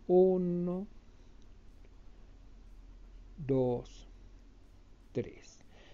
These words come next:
Y así me voy durante muchas vueltas.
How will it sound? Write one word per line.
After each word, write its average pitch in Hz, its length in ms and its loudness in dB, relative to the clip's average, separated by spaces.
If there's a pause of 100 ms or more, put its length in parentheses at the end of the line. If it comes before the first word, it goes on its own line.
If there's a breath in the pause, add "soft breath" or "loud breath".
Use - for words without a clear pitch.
(160 soft breath)
Y 196 80 12
así 196 180 10
me 277 140 12
voy 269 320 12 (680 soft breath)
durante 156 680 12
muchas 170 880 8
vueltas. 110 340 -6